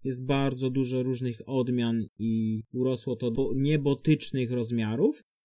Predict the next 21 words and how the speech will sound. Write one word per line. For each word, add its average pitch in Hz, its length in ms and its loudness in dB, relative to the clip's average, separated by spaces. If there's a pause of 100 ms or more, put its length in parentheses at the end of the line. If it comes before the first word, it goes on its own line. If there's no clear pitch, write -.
(140)
Mówił 104 280 4
też 196 280 2
o 147 360 4
polyglot 143 460 6
persistence, 165 760 -2
czyli 139 380 0
o 131 120 0
stosowaniu 139 600 -2
różnych 127 400 -4 (140)
rodzajów 123 520 -2
baz 123 480 -4
danych 127 440 -2
w - 40 -20
kontekście 127 640 -2
mikroserwisów, 127 1000 -2
tak 165 200 -4
ostatnio 160 400 -2
popularnych. 160 1000 2 (320)
Oraz 170 280 -2
co 214 260 2
dalej? 165 460 2